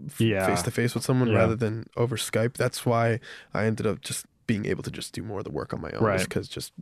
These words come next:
Speaker 1: Vinny's time schedule, s-, Vinny's schedule just didn't line up with mine, and, like,
Speaker 2: Mm-hmm.
Speaker 1: that's just how it went. But over the summer, we'd have a bunch of writing workshops, and,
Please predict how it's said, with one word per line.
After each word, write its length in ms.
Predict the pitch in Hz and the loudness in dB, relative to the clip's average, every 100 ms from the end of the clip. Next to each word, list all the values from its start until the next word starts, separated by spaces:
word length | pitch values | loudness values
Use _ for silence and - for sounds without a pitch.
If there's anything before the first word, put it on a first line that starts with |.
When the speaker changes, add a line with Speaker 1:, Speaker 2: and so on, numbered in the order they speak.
| - | -12
Speaker 1:
Vinny's 340 | - 143 139 131 | 2 6 6 4
time 320 | - 127 123 | 2 4 4
schedule, 540 | - 113 113 113 110 - | 2 0 4 2 2 -2
s-, 180 | - - | -8 -4
Vinny's 300 | 135 135 127 | 2 4 4
schedule 320 | - 117 113 | 2 2 0
just 180 | - - | 0 -2
didn't 160 | 117 | 0
line 160 | 113 110 | 2 0
up 100 | 110 | -2
with 140 | 117 | -4
mine, 320 | 123 127 131 123 | 0 4 4 2
and, 100 | 117 | 2
like, 160 | 104 | 2
Speaker 2:
Mm-hmm. 920 | 104 98 - _ _ _ _ _ - | 4 2 -2 _ _ _ _ _ -2
Speaker 1:
that's 100 | 147 | 0
just 100 | 123 135 | 0 2
how 80 | 123 | 4
it 40 | |
went. 160 | 135 131 | 4 2
But 140 | 127 | 2
over 160 | 135 131 | 4 4
the 100 | 117 | 2
summer, 400 | - 139 127 107 - - - | 2 2 2 0 -8 -20 -10
we'd 140 | - 113 | -2 2
have 320 | 120 101 - _ _ _ _ - | 2 0 -4 _ _ _ _ -4
a 100 | 120 | -2
bunch 260 | 117 120 110 | 2 0 2
of 180 | 110 120 | -2 2
writing 280 | 117 117 | 2 2
workshops, 520 | 117 117 - 107 - - | 0 -2 0 -2 -2 -4
and, 260 | 98 - | -4 -4